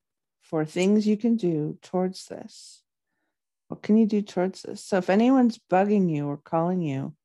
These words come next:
with a credit call, you can put them into some kind of payment plan that doesn't hurt you,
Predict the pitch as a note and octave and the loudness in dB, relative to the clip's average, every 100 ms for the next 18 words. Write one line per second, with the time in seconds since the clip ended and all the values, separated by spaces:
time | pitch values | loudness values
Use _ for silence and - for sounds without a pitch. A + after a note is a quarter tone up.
0 | _ _ _ _ - E3+ D#3+ - E3 F3 | _ _ _ _ -6 -4 -2 0 0 0
1 | - A3+ A#3 B3+ - _ _ _ _ _ | -2 0 0 -2 -6 _ _ _ _ _
2 | G3 G3 A3+ F#3+ - G3 - A3 A3 G#3+ | -4 -2 0 0 0 -6 -2 0 2 0
3 | G#3 - - A3 A3 A#3 A3+ A3+ - G3+ | -4 -10 -4 -4 -2 -2 -2 -4 -6 -6
4 | G#3+ - D#3+ D3+ D#3 - D#3+ E3+ G#3 G#3+ | -6 -8 -8 -6 -8 -4 -4 -2 -4 -4
5 | - E2 C2+ | -6 -8 -10